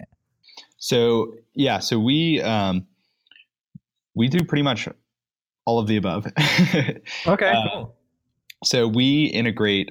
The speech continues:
Speaker 1: all the way through providing that software to the warehouse itself. Um, so in their, basically their warehouse management system, all the way up through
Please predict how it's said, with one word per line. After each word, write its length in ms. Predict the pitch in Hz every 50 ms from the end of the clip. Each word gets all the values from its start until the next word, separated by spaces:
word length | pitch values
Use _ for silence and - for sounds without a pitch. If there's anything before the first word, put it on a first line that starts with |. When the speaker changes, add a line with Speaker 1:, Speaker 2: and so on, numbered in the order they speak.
| -
Speaker 1:
all 160 | - 113 117
the 80 | 113 113
way 140 | 107 104 101
through 680 | - - - 107 107 104 104 104 101 101 101 98 98 - _ _ _ _ _ _ _ -
providing 540 | - 104 104 101 104 104 104 104 104 98 92
that 480 | 104 101 98 95 95 92 - - - - -
software 480 | - - 117 101 101 - - 113 104 101
to 200 | - - 113 107
the 100 | 107 98
warehouse 440 | 98 98 101 101 110 107 107 - -
itself. 460 | - - - 104 98 110 131 143 - - _ _ _ _ _ _ _ -
Um, 300 | 104 101 98 92 92 90
so 480 | - 104 98 95 95 95 92 - - - _ _ _
in 320 | 101 104 98 90 - - - _ _ _ -
their, 280 | 110 113 107 104 104
basically 460 | 95 104 95 92 - - - 101 92
their 160 | 87 98 95 92
warehouse 500 | 90 92 95 101 98 101 92 90 - -
management 440 | 90 90 92 104 110 - - - -
system, 380 | 127 117 - - 143 151 156 - _ _ _ _ _ _ _ _ _ _ -
all 160 | 107 110 110
the 80 | 113
way 200 | 110 107 104 104
up 200 | - - 101 98 - - -
through 640 | - 107 107 101 101 98 98 95 92 92 92 -